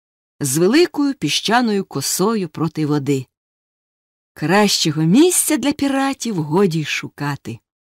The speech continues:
Острів був безлюдний. Він тягся аж ген уподовж протилежного берега, де стіною стояв глухий ліс. Тим-то вони й обрали його, той Джексонів острів.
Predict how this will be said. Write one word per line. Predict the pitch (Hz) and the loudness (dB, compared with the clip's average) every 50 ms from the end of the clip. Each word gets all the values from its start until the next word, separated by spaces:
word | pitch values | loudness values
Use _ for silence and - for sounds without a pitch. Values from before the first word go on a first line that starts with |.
| _ _ _ _ _ _ - | _ _ _ _ _ _ -2
Острів | 359 359 - - - 151 139 | -2 -2 -2 -2 -4 -4 -4
був | 143 208 262 220 | -2 -2 -4 -2
безлюдний. | 151 139 123 123 147 165 190 202 170 160 165 156 156 151 _ _ _ _ _ _ _ _ _ - | -4 -4 -4 0 2 2 2 2 0 0 -2 -2 -2 -4 _ _ _ _ _ _ _ _ _ -2
Він | 175 214 220 214 | 2 2 2 2
тягся | - - 185 196 185 - - - 175 | 2 2 0 0 0 0 -2 0 0
аж | 170 175 170 170 | 0 0 -2 -2
ген | 190 254 349 359 359 339 302 277 - _ | -2 0 0 0 0 -2 -4 -4 -4 _
уподовж | - 165 - - 170 170 170 175 175 170 165 - - | -2 -2 0 0 0 2 2 2 2 2 0 -2 -4
протилежного | - - 151 160 - 160 160 160 170 175 143 151 151 147 151 147 | -4 -4 -4 -4 -2 -2 0 0 0 0 0 -2 -2 -2 -2 -4
берега, | 135 147 165 160 143 147 131 143 147 143 _ _ _ _ _ _ - | -4 -4 -4 -4 -4 -4 -4 -6 -8 -8 _ _ _ _ _ _ -6
де | 143 165 160 | -4 -2 -2
стіною | - - - 139 143 175 226 262 247 202 180 | -2 -2 -2 -2 -2 0 0 0 -2 -4 -4
стояв | 165 - - 135 123 127 156 170 151 131 | -6 -6 -8 -8 -6 -6 -4 -4 -4 -6
глухий | 131 120 139 - - 156 151 147 | -6 -6 -8 -6 -2 0 0 2
ліс. | 143 143 135 127 - - - - - _ _ _ _ _ _ _ _ _ _ _ _ _ _ _ | 2 0 -2 -4 -6 -8 -8 -10 -10 _ _ _ _ _ _ _ _ _ _ _ _ _ _ _
Тим-то | - 320 349 330 - 311 311 | 2 4 4 4 4 2 2
вони | 294 294 277 285 294 294 | 4 4 4 6 4 4
й | - - | 4 2
обрали | 269 240 196 226 247 285 294 269 220 180 | 2 2 2 0 0 0 0 0 2 2
його, | 151 180 170 147 165 160 147 139 - _ _ _ _ _ _ _ _ _ _ _ | 2 2 2 2 0 0 -2 -2 -6 _ _ _ _ _ _ _ _ _ _ _
той | - 180 165 165 160 156 143 | -2 0 2 2 2 2 0
Джексонів | 147 175 156 156 151 156 - - - 156 151 143 143 143 135 - _ - | 0 0 0 0 0 0 -2 -2 0 2 4 4 4 2 0 -2 _ -2
острів. | 151 156 135 - - - - 120 123 147 143 | -2 -2 -2 -2 -4 -6 -8 -8 -8 -8 -10